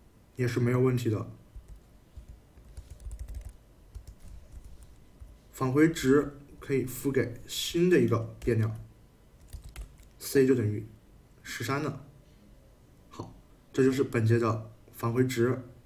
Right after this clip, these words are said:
函数的，嗯，一个形状。当然，还有一点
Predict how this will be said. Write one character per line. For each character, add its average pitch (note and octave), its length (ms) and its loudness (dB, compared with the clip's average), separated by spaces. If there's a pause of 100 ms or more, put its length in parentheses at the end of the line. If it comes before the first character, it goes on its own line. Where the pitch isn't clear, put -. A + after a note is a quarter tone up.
(380)
函 A#2+ 280 -4
数 C#3 140 0
的， A2 500 0 (680)
嗯， G#2+ 400 -2
一 A2+ 100 -2
个 A2+ 240 2
形 C3 240 0
状。 D#3 400 2 (540)
当 C3 100 -2
然， A#2+ 140 0
还 B2 140 -4
有 C3 100 4
一 C#3 80 4
点 C3+ 380 4